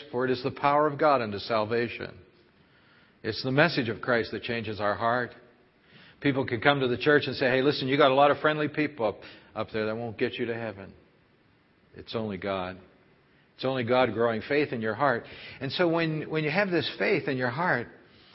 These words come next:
uh, then you're ready to to use it. It's not of yourselves, it's not of your own works. I love this.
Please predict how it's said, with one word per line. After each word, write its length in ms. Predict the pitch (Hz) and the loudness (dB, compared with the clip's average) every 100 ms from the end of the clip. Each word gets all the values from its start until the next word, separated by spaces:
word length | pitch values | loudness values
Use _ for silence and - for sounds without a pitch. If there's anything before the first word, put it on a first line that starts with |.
| - - | -20 -12
uh, 160 | - 120 | -2 0
then 200 | 120 185 | 2 2
you're 100 | 190 | 4
ready 240 | 156 156 | 4 2
to 400 | 143 143 120 - - - | 0 0 0 -2 -20 -6
to 100 | 135 | -2
use 420 | 117 131 165 - | 2 6 6 4
it. 200 | - - - - - - - _ _ _ _ _ _ _ - | -2 -8 -16 -20 -20 -20 -20 _ _ _ _ _ _ _ -8
It's 220 | 101 - | -8 -2
not 200 | 123 127 | 2 4
of 100 | 120 | 4
yourselves, 520 | 127 117 139 139 131 | 2 2 2 2 0
it's 180 | 113 - | -6 -6
not 160 | 123 123 | -4 -2
of 80 | 110 | 0
your 180 | 120 | -2
own 280 | 101 127 127 | 0 -4 -2
works. 500 | 117 98 - - - - _ _ _ _ - | -2 -2 -4 -14 -16 -18 _ _ _ _ -4
I 100 | 131 | -2
love 300 | 120 117 104 | 0 -2 -2
this. 220 | 104 | -6